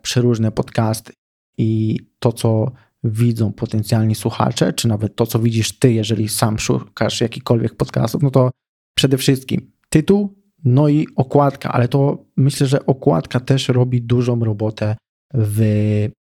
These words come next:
poszukiwaniu właśnie nowych treści, nowych podcastów. Więc dlatego warto naprawdę poświęcić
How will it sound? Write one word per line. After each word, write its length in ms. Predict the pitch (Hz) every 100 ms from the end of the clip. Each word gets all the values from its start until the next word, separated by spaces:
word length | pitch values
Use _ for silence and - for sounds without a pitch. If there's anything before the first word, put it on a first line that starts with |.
| _ _ -
poszukiwaniu 600 | 170 135 127 117 117 110
właśnie 280 | 107 - 113
nowych 480 | 117 113 113 -
treści, 440 | - 120 120 - 117
nowych 240 | 110 113
podcastów. 640 | - - - 113 - - _ _ _ _ -
Więc 100 | 113
dlatego 580 | 127 131 131 131 131 131 - - -
warto 520 | 110 131 131 127 113
naprawdę 760 | 107 - 107 104 107 104 104 104 _
poświęcić 840 | 127 - - 120 113 - 110 -